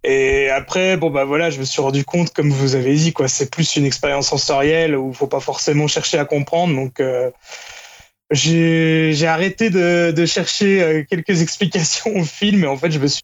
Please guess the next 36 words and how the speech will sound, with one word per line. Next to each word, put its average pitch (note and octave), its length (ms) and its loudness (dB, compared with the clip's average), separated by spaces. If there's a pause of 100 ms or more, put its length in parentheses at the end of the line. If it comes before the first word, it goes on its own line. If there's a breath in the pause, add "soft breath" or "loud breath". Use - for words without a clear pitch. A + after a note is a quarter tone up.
dit F3 120 -4
que - 140 -2
ouais, D#3 260 2
ouais, E3+ 100 4
c'était - 280 -6
quand C3 120 -2
même B2 140 -4
vraiment D3+ 380 0
bien D3+ 540 0
et, B2 300 -2
euh, A#2+ 280 -2 (640 loud breath)
pareil, D#3+ 300 0
quoi, C#3+ 180 -2
c'est, C#3+ 440 2
comme D3+ 160 0
tu - 140 -2
disais, D3 320 2
Greg, D#3 260 0
c'est - 180 -4
quelque C#3 240 -2
chose C#3 240 0
un C3+ 80 0
peu C#3+ 160 -2
d'inédit C3+ 420 0
en C3 120 0
France. E3 320 -2
On - 20 0
n'avait A#2 200 -2
pas C#3 180 -2
trop - 200 -8
vu C#3 220 0
ça, C#3 680 0
euh, B2 40 -4
dans C3+ 140 -2
d'autres C3+ 200 -2
films. F3+ 320 2